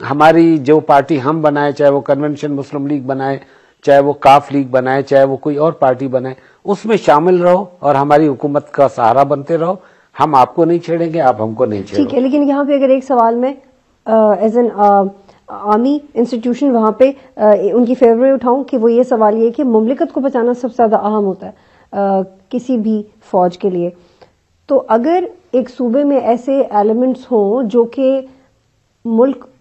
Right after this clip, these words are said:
Speaker 2: को, अ, मुमलिकत से, अ, सूबे को मुमलिकत से अलहदगी की तरफ लेके जाएं, तो क्या अगर उनके खिलाफ operation किया जाए, अगर उनके इंसें-, इंटें-, अ, इंसेंटिव्स ऐसे हों, तो फिर इसको आप कैसे लेंगे? क्योंकि मुल्क को बचाना सबसे ज्यादा अहम है या सिर्फ एक ही सूबे को,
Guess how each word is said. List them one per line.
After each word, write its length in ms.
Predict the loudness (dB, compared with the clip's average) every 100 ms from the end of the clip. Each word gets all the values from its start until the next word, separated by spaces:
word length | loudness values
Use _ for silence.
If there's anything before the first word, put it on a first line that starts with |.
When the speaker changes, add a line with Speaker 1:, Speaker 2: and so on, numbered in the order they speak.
| -10
Speaker 2:
को, 260 | -2 2 2
अ, 340 | 0 0 2
मुमलिकत 440 | 2 2 0 0 0
से, 200 | 0 0
अ, 220 | 0 -2
सूबे 360 | -2 -4 0 0
को 100 | 0
मुमलिकत 360 | 0 0 0
से 80 | -2
अलहदगी 560 | 0 0 0 0 -2 -6 -10 _
की 80 | -4
तरफ 300 | -2 -2 0
लेके 200 | 0 2
जाएं, 220 | 0 -2 -8 0
तो 100 | 0
क्या 200 | 2 2
अगर 220 | 2 2
उनके 260 | 0 -2 -2
खिलाफ 320 | 0 2 2
operation 440 | 0 2 0 0 2
किया 140 | 2
जाए, 280 | 2 0 0
अगर 180 | 2 2
उनके 260 | 2 0 0
इंसें-, 460 | 2 0 0 0
इंटें-, 420 | 0 2 2 0
अ, 40 | 0
इंसेंटिव्स 600 | 2 2 0 2 2 2
ऐसे 200 | 0 0
हों, 80 | 0
तो 100 | 0
फिर 120 | 0
इसको 280 | -2 0 -2
आप 120 | 0
कैसे 240 | -4 -2
लेंगे? 260 | 0 0 -4 -10 _
क्योंकि 180 | -2 2
मुल्क 260 | 2 2 0
को 100 | 2
बचाना 420 | 2 2 0 0
सबसे 280 | -2 -2 2
ज्यादा 220 | 2 2
अहम 380 | 2 0 0 -2
है 120 | -2
या 120 | -2
सिर्फ 400 | -2 -4 -6 -2
एक 180 | -2 -2
ही 80 | -6
सूबे 320 | -4 -2 0
को, 260 | 0 -2